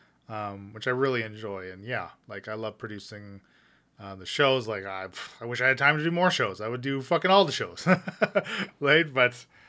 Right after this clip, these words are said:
uh, yeah, no, I've, the last four years, I can't believe it's been four years. Like, it's just, you lose, it's so easy to lose track of time. But in four more years, we're gonna be like, "Wow, it's been eight years." <laughs>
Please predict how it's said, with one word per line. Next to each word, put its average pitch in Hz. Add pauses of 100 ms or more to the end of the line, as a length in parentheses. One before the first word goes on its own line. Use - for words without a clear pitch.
(280)
uh, 113
yeah, 143
no, 170
I've, 120 (140)
the 120
last 156
four 123
years, 131
I 131
can't 233
believe 135
it's - (600)
been 107
four 101 (160)
years. 90
Like, 95
it's -
just, - (840)
you 156
lose, 160
it's 135
so 185
easy 147
to 135
lose 123
track 113
of 95
time. 92 (120)
But 92 (540)
in 131
four 156
more 156
years, 147
we're 139
gonna 143
be 139
like, 135
"Wow, 185
it's 120
been 143
eight 151
years." 160
<laughs> 180